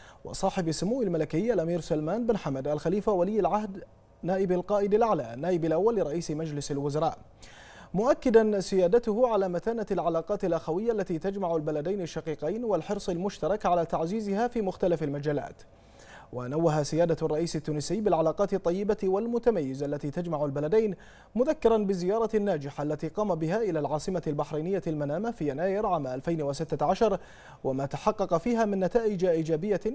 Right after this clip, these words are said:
مكنت من استعادة العلاقات الثنائية لحيويتها وإعطاء دفعة لمسيرة التعاون بين البلدين.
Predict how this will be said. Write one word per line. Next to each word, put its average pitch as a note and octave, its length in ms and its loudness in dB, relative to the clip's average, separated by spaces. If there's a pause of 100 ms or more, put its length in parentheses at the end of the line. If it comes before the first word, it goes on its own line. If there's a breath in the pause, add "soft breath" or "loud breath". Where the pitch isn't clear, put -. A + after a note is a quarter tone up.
مكنت G#3 500 -4
من E3+ 100 -2
استعادة E3+ 520 0
العلاقات D#3+ 520 0
الثنائية D3+ 440 -2
لحيويتها F3 840 0
وإعطاء F3 680 0
دفعة F3 380 -2
لمسيرة A3+ 600 0
التعاون D#3 500 0
بين D3 220 0
البلدين. C#3+ 460 0